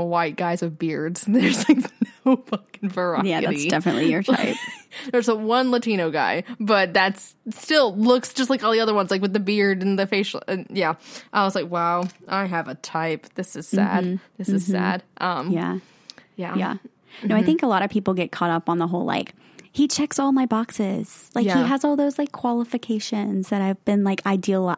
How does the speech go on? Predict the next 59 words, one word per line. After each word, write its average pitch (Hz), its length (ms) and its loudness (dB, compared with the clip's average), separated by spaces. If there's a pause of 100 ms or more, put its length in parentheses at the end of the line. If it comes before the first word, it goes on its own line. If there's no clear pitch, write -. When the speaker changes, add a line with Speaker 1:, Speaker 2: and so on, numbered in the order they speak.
(120)
Speaker 2:
idealize-," 180 760 2
how 220 200 0
do 240 80 4
you 220 80 2
say 202 160 0
that 180 140 0
word? 165 280 0
Idealizing? 214 960 2 (120)
Speaker 1:
Sure. 247 240 0
Speaker 2:
I, 196 360 2 (140)
I 202 140 2
do. 190 240 -4
Yeah. 220 280 2 (100)
You 294 140 6
know 262 80 4
what 170 100 0
I'm, 185 200 0
you 277 220 2
guys 190 260 0
know 226 120 2
<laughs> - 60 0
what - 100 -10
I - 100 -14 (100)
mean. - 100 -16 (560)
Speaker 1:
Sure. 214 320 0 (140)
Yeah. 214 200 4 (140)
I 220 80 0
know. 247 160 4
I, 233 120 2 (240)
yeah. 240 260 4
I'm, 240 220 4
I'm 247 440 2
here. 247 220 4
I'm 269 160 2
here. - 120 6
I'm 240 80 4
Speaker 2:
Idolize? - 20 4
Speaker 1:
with 240 140 4
Speaker 2:
I 202 40 2
Speaker 1:
you. 214 120 4
Speaker 2:
don't, 285 120 -2 (100)
I, - 200 -8
you, 320 260 4
you're 381 220 2
with 226 80 4
me. 262 60 6
Speaker 1:
Anyways, 277 340 4
Speaker 2:
You're 175 140 2
here. 262 40 0
Speaker 1:
moving 294 280 4
Speaker 2:
You're 170 60 6
Speaker 1:
on. 240 60 6 (140)
Speaker 2:
here. 262 100 -2
We're 381 120 0
together. 440 240 4
Speaker 1:
Moving 262 140 4
on. 196 180 2 (240)
Yeah. 269 260 2 (220)
Words. 240 420 0